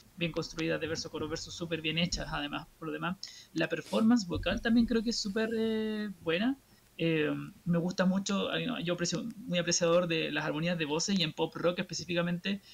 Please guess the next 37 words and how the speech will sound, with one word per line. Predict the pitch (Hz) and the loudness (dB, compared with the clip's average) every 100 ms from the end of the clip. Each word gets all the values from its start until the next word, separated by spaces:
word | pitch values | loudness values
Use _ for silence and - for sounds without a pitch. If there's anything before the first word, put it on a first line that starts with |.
| - | -12
creo | - 165 | -4 -2
que | |
está | 165 175 165 160 | 0 0 2 0
muy, | - 175 190 185 190 180 175 165 156 151 - _ _ _ _ _ _ - | 2 4 4 4 4 0 -2 -2 -4 -6 -10 _ _ _ _ _ _ -6
mm, | 180 175 170 - - | -2 -2 -4 -10 0
no, | 190 202 | 4 6
no | 202 | 6
es, | 240 | 6
digamos, | 220 233 226 | 4 4 4
una | 208 | 4
armonía | 190 190 190 | 2 0 0
de | 180 | -2
voces | 180 175 | -4 -6
como | 170 156 | -6 -6
de | 143 | -4
tres, | 160 170 | -4 -2
cuatro | 175 165 | -2 -2
voces, | 170 180 151 | -4 -4 -4
sino | 175 175 | -2 0
con | 160 151 | -2 -2
dos | 156 233 - - - _ _ _ _ - | 2 2 2 -12 -20 _ _ _ _ -2
ya | 160 175 | 2 2
va, | 180 185 180 170 175 | 2 2 2 0 0
va | |
armando | 180 175 185 185 180 | 2 2 2 2 0
gran | 165 180 | 0 -2
parte | 180 180 160 | -2 -4 -4
de | 147 | -4
los | - | -8
coros, | - 196 190 180 175 175 170 165 - - - | -4 0 0 0 0 2 0 -2 -8 -20 -8
que | |
se | 156 | -2
van | 160 151 | -2 -2
adicionando | 151 - 156 190 185 175 | -4 -4 0 0 2 0
en | |
ciertos | 165 165 156 | -2 -4 -4
momentos, | 131 143 180 185 175 180 175 175 | -4 -2 0 0 0 0 0 -2